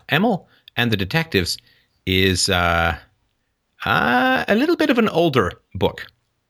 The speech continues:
And I'm just trying to figure out, let me just see here, the cover. When was it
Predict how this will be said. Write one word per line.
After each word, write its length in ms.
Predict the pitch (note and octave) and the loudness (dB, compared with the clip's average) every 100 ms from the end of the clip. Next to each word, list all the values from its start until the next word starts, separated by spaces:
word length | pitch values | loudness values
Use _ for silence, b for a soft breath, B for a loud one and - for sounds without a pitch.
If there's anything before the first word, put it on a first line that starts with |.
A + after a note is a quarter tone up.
| _ _ _ _ _ _ | _ _ _ _ _ _
And 840 | G2 G2 F#2+ F#2+ F#2+ F#2+ F#2 - - _ _ _ _ _ _ _ _ _ _ _ _ _ _ - - | 0 2 4 2 2 2 2 -2 -6 _ _ _ _ _ _ _ _ _ _ _ _ _ _ -20 -8
I'm 120 | - | -6
just 180 | G2+ - | -4 -4
trying 180 | - D3 | -2 -2
to 60 | - | 0
figure 240 | C#3 G2+ | 0 0
out, 160 | F#2+ E2+ | 0 0
let 80 | |
me 60 | G2+ | 0
just 160 | F#2+ - | 0 0
see 160 | F2+ | 2
here, 160 | E2+ E2 | 0 0
the 100 | E2+ | -4
cover. 360 | - D#2+ F#2+ F#2+ | -4 -4 -4 0
When 180 | B2+ | 2
was 160 | D3+ - | 2 0
it 160 | A2 | -2